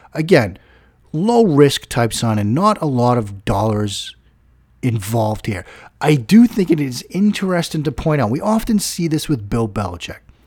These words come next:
They go, they got a guy that sometimes burns him, right? You go through A S J's career game log. Highest number of targets he ever saw in a single game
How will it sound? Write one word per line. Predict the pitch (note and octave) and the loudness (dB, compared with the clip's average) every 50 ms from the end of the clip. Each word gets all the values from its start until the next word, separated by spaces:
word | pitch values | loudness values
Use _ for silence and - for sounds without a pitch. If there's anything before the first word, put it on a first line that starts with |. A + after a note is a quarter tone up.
| _ _ - | _ _ -6
They | A2+ A#2 A#2 | -4 0 2
go, | C3+ D3 E3 E3+ D3+ - | 4 4 4 2 2 0
they | A#2+ B2 B2+ | -2 0 0
got | C3+ C#3 C3 | 2 0 0
a | |
guy | A2 B2 A#2+ A#2 | 2 4 4 4
that | A#2 A2+ - - | 4 2 0 -2
sometimes | - - C#3 A#2 - B2 A2+ G#2 | -2 0 0 2 2 2 2 0
burns | F#2+ - - A2+ A2 G#2 F#2+ E2+ | 0 2 2 2 2 2 0 -4
him, | D#2 D#2+ | -6 -4
right? | F#2 A2 C#3+ G#3+ A3+ - _ _ _ _ _ _ _ _ _ _ _ _ _ _ _ _ _ _ _ _ _ _ - - | -2 0 0 0 -2 -4 _ _ _ _ _ _ _ _ _ _ _ _ _ _ _ _ _ _ _ _ _ _ -12 -4
You | A#2+ D3+ G#3 A#3+ | 2 4 4 6
go | B3+ A3+ A3 G3+ | 8 8 8 8
through | - F3+ E3+ D3 | 6 2 0 2
A | D3+ D3 C#3+ | 4 4 4
S | C3+ B2+ - | 4 2 0
J's | - C3 B2 A#2+ A#2 A2+ G#2+ - - - - - - - _ _ _ - - | 0 0 0 2 2 0 -2 -4 -8 -16 -20 -20 -20 -20 _ _ _ -4 0
career | - C3 A#2+ A2 A2 C#3 D#3+ F3 F3+ F3+ E3+ | 0 0 2 4 6 6 8 8 8 6 4
game | C#3+ A#2+ - C#3 C3+ C3+ C3+ C3 B2+ A#2+ | 2 2 2 2 4 4 4 4 4 2
log. | A2+ G#2+ G#2+ G2+ F#2 E2+ - - - - - _ _ _ _ _ _ _ _ _ _ _ _ _ _ _ _ _ _ - | 2 2 0 0 -2 -2 -6 -10 -16 -20 -20 _ _ _ _ _ _ _ _ _ _ _ _ _ _ _ _ _ _ -10
Highest | - - D#3 G#3 C4 C#4 C#4 A#3 - - | -4 0 0 2 2 2 0 -2 -2 0
number | C#3+ C#3 D3 D3+ C#3+ C#3+ | 0 2 2 4 4 2
of | C#3 B2 | 2 0
targets | - - - B2 A#2 G#2 G2+ F#2 - | -2 -4 -4 -2 -2 -2 -4 -8 -10
he | - G2+ - - | -12 -14 -10 -6
ever | - D#3+ F3+ G3 G3 | -4 -2 -2 -2 -2
saw | F3 - - - B2 G#2+ F#2 F2 F2+ - - _ _ _ _ _ _ | -4 -4 -4 -4 -2 -2 -2 -4 -6 -12 -16 _ _ _ _ _ _
in | - B2 G2+ | -6 -6 -6
a | F2 | -6
single | - - - - - - - D3+ E3 F#3 F3 F#3 F3 | -6 -8 -8 -8 -6 -2 0 2 2 2 2 2 2
game | D3 C#3+ A#2+ G2 F#2 | 2 0 -2 -2 -6